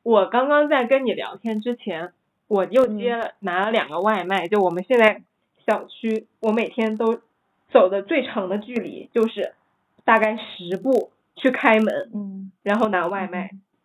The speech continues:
Speaker 1: 外卖菜，然后自己做菜，所以最近就经常是沉迷在厨房。你最近在干嘛呀？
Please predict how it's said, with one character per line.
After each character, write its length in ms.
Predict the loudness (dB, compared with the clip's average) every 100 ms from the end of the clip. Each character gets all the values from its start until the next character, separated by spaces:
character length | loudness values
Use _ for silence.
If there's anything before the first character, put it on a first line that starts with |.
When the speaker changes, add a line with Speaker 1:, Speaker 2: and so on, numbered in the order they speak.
| _
Speaker 1:
外 160 | 2
卖 160 | 4 2
菜， 360 | -2 -4 -2 -2
然 120 | -2
后 140 | -2
自 240 | -2 _ -4
己 80 | -4
做 240 | -2 -2
菜， 300 | -2 -10 -8
所 100 | -4
以 60 | -4
最 160 | 0 0
近 160 | 0
就 220 | 0 -2 -4 _ _ _ _ _ _ _
经 200 | -2 -2
常 320 | -2 -6 -8
是 280 | -4 -2 -2
沉 220 | -6 -8
迷 160 | -4 -2
在 180 | 0 -2
厨 240 | -4 -6
房。 360 | -4 -4 -8 -14 _ _
你 140 | -6 2
最 160 | 4
近 100 | 4
在 100 | 0
干 220 | 0 -2
嘛 160 | -2 -10
呀？ 160 | -12